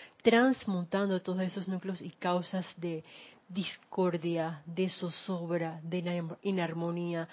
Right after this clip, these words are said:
de imperfección de la índole que sea. Sientan ese pilar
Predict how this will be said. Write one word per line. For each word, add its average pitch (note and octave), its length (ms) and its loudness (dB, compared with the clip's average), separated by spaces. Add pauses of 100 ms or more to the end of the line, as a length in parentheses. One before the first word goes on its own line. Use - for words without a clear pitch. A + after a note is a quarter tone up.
(340)
de F#3+ 100 4
imperfección F3+ 720 0
de G3 120 2
la F#3 260 0
índole G3+ 720 2 (120)
que E3+ 200 -2 (180)
sea. D#3+ 400 -2 (880)
Sientan F#3+ 1040 2
ese E3 280 -2
pilar E3+ 600 0